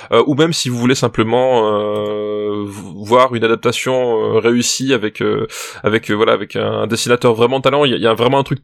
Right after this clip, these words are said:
tr-, très très inspiré dans le,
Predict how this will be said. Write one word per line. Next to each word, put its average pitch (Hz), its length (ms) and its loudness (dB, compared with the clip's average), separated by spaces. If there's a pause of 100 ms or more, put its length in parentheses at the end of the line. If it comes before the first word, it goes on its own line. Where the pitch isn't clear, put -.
tr-, - 160 -6 (420)
très 147 220 0
très 135 240 0
inspiré 131 440 0
dans 117 120 0
le, 104 460 -2